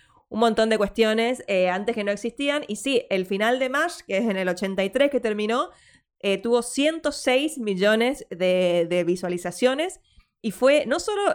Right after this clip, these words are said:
el, es todavía el epi-, el final más visto de la historia de, de la sitcom, sino que fue el evento televisivo más visto hasta el dos mil diez, cuando fue superado por un Super Bowl.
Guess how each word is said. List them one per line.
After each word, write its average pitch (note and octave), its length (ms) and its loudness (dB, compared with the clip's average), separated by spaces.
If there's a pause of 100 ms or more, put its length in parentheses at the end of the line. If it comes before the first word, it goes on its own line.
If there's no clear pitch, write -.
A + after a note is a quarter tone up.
(140)
el, F3+ 600 -2 (160)
es G3+ 120 -2
todavía F#3 580 0
el E3+ 340 -2
epi-, E3 320 -8
el F3 160 -2
final F#3+ 320 -2
más G#3 180 -2
visto G#3+ 240 0
de G3+ 80 0
la F3 60 0
historia F#3+ 320 0
de, F3+ 160 0
de F#3+ 160 -4
la G3 100 0
sitcom, B3 400 -2
sino A3+ 240 0
que B3+ 100 4
fue B3+ 240 2
el A3 140 2
evento D4 460 4
televisivo A3 880 0 (360)
más A3 300 0
visto C4 420 -2
hasta A3 280 -2
el G#3 80 0
dos G3+ 180 -2
mil C4+ 240 -4
diez, D4+ 300 0
cuando F#3+ 320 -2
fue A3 120 2
superado A3 440 0
por F#3+ 160 0
un G3+ 80 -2
Super G3 280 -2
Bowl. E3+ 320 0